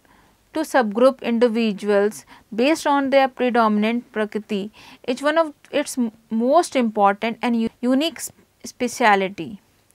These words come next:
The determination of Prakriti, of constitution, the determination of constitution, the determination of constitutional type of Prakriti of a person is very important tool in the practice of Ayurveda.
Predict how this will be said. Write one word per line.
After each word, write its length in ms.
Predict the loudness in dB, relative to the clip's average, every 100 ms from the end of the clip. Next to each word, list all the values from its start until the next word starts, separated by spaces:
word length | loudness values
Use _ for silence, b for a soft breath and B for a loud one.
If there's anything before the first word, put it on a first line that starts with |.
| B B B _
The 320 | 2 4 4
determination 680 | 2 0 0 2 0 0 0
of 140 | 2 2
Prakriti, 480 | 2 0 -2 -4 -2
of 180 | -2
constitution, 680 | 0 -2 -2 -6 -6 -6 -4
the 100 | -4
determination 720 | 0 0 2 2 2 0 0
of 200 | 2 2 2
constitution, 840 | -2 -2 -4 -6 -4 -4 -4 -6 B B B _ _ _ _ _ _
the 500 | -10 -4 -2 -2 -4
determination 680 | -8 -4 0 0 0 -2 -2
of 140 | -4 -2
constitutional 640 | -4 -4 -4 -4 -2 -4 -2
type 340 | -2 -2 -4 -8
of 160 | -8 -6
Prakriti 480 | -6 -6 -6 -2
of 180 | -2 -2
a 180 | -6 -10 _ _ -4
person 520 | 0 0 0 -4 -4 B B B -8
is 120 | -4
very 240 | -2 -2
important 600 | -4 0 0 0 -2 -4
tool 300 | -2 0 0 -2 B B _
in 140 | -4
the 140 | 0 -2
practice 500 | 2 0 2 -2 0
of 180 | -2 -2
Ayurveda. 600 | -2 -2 -2 -6 -8 -10